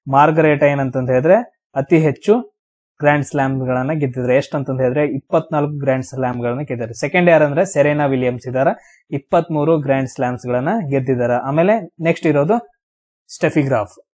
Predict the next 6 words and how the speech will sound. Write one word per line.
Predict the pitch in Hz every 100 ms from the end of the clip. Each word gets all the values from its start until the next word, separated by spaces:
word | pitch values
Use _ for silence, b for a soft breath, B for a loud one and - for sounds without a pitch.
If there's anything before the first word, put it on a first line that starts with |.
| _ -
ಟೋಟಲ್ | 147 151 151
ಇಪ್ಪತ್ತೆರಡನ್ನ | 196 143 - 139 135 131 131 170
ಗೆದ್ದಿದ್ದಾರೆ. | 143 123 117 110 - _ _ -
ಸ್ಟೆಫಿ | 139 131 135
ಗ್ರಾಫ್ | 139 135
ಎಷ್ಟು? | 127 151